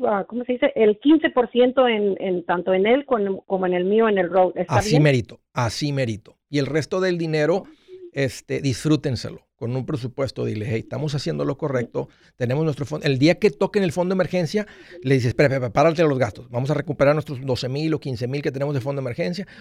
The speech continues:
Speaker 2: Ok, otra vez disfrutamos, salimos a comer, vamos de vac-, todo esto que les gusta hacer y que le gusta hacer él, se vale,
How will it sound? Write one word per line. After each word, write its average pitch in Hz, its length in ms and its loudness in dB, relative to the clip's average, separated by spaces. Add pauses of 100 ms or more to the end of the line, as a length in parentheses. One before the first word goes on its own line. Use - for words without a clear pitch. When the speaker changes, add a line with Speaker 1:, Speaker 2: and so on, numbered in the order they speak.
Speaker 2:
Ok, 139 260 0
otra 139 180 2
vez 135 120 2
disfrutamos, 127 540 -2
salimos 120 240 -4
a 117 40 -4
comer, 135 400 -2
vamos 120 220 -4
de 120 60 -2
vac-, 117 140 -8
todo 170 200 2
esto 165 160 -4
que 160 80 -2
les 131 80 -2
gusta 131 240 -4
hacer 143 220 -2
y 135 40 -4
que 131 120 -4
le 123 80 -2
gusta 127 220 -6
hacer 135 180 -4
él, 143 100 -2
se 139 300 -2
vale, 139 440 2